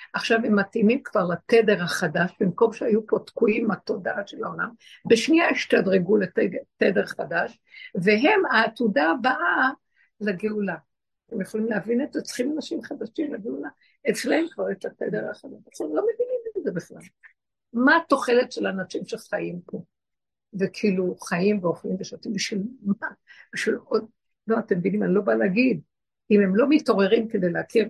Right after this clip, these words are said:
את התכלס ולעשות עם זה איזה עבודה ולבחור בעצמם ולצאת,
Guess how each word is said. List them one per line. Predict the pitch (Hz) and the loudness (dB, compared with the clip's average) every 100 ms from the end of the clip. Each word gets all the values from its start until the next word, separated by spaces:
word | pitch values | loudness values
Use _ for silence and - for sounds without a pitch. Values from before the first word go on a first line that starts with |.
| - | -2
את | |
התכלס | - - 220 - - | -6 -2 -4 -4 -8
ולעשות | 220 180 - - | -6 -4 -6 -8
עם | - | -10
זה | 175 | -10
איזה | 170 190 | -14 -14
עבודה | 160 170 190 175 | -18 -12 -8 -8
ולבחור | 170 - - - 196 | -10 -14 -12 -6 -4
בעצמם | 196 180 - 190 | -4 -10 -10 -14
ולצאת, | 185 170 - 113 | -12 -10 -2 -2